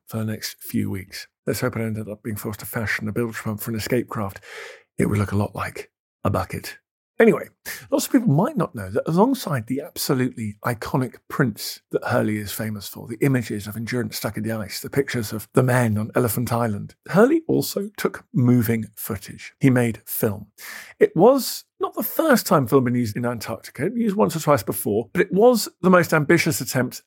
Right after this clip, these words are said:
ever. He was there to actually make a, a movie. He was there to make a feature-length film that could be shown all over the world and,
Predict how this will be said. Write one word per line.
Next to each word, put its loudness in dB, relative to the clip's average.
ever. 2
He 6
was 4
there 6
to 0
actually 2
make 4
a, 2
a 6
movie. 2
He 2
was 4
there 6
to -6
make -2
a 0
feature-length -2
film 2
that -4
could -4
be -4
shown 4
all 6
over 6
the -2
world -6
and, 0